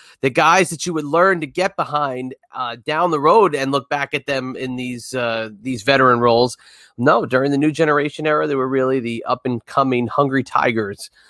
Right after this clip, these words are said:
of the, uh, the W W F. Uh, but the veterans played a real key role in different spots, and probably a little bit more than you would think.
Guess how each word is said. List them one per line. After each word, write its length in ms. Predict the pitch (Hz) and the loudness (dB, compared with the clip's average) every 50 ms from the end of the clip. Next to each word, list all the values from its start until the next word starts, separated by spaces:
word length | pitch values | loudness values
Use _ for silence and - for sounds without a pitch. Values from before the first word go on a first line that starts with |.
| - _ _ - | -20 _ _ -2
of 280 | - 117 117 107 101 101 | 0 2 2 2 0 0
the, 260 | 110 117 110 110 110 | 0 2 4 4 4
uh, 220 | 107 107 107 104 | 4 4 4 2
the 120 | 101 98 107 | 2 0 0
W 300 | 98 123 117 110 120 117 | 2 2 2 2 0 0
W 380 | 110 123 113 113 117 117 127 | 0 0 0 0 0 2 2
F. 240 | 139 139 127 - - _ _ _ _ _ _ _ - | 2 2 2 -2 -6 _ _ _ _ _ _ _ 0
Uh, 220 | - 139 143 143 143 | 2 4 4 4 4
but 260 | 123 160 165 156 - | 2 0 0 0 0
the 80 | 165 | -2
veterans 640 | 139 120 175 180 214 240 254 262 262 262 262 226 - | 0 2 4 4 4 4 4 4 2 2 0 -2 -6
played 520 | - _ - - 190 190 185 185 190 196 - - | -10 _ -6 -2 0 2 2 2 0 -2 -4 -2
a 120 | - 160 160 | 0 0 0
real 340 | 147 139 160 165 170 165 | 0 0 0 2 2 2
key 320 | - _ - - 180 180 175 | 0 _ -12 -8 -6 -6 -4
role 400 | 156 147 156 151 156 160 160 - | -2 0 0 2 2 2 0 -2
in 180 | - 151 139 | -4 -4 -6
different 360 | 123 143 156 151 - 160 139 - | -4 -6 -6 -4 -4 -6 -6 -4
spots, 360 | - - 185 190 180 - - | -2 0 2 2 2 -2 -4
and 220 | - 151 147 135 | -8 -8 -8 -4
probably 560 | _ - 226 277 339 339 269 269 285 277 262 - | _ 2 2 2 2 -2 -8 -6 -4 -4 -4 -2
a 100 | - 190 | -2 -2
little 240 | 190 208 240 247 247 | 0 -2 -2 -2 -2
bit 180 | 220 247 226 | -2 -2 -2
more 280 | 196 202 202 208 208 202 | -2 -2 -2 -2 -2 -4
than 200 | 175 180 170 165 | -4 -6 -6 -6
you 100 | 160 170 | -6 -4
would 200 | 160 160 151 123 | -2 -4 -4 -6
think. 500 | - - - 214 208 170 147 135 - - | -8 -6 -2 0 0 0 0 -2 -6 -14